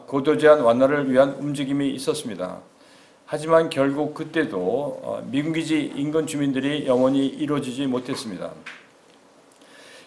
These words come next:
그 이후 십 년, 십삼 년 동안 또다시 재산상 불이익을 감수해야 하지만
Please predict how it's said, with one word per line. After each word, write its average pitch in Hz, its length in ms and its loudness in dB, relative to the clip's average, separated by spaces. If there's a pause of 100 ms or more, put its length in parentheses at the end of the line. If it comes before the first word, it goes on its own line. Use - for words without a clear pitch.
(100)
그 165 200 4
이후 170 360 2
십 170 220 -4
년, 165 340 2
십삼 175 340 2
년 147 180 2
동안 123 520 2
또다시 131 760 -2
재산상 151 720 4
불이익을 139 560 -2
감수해야 127 720 -4
하지만 110 640 -2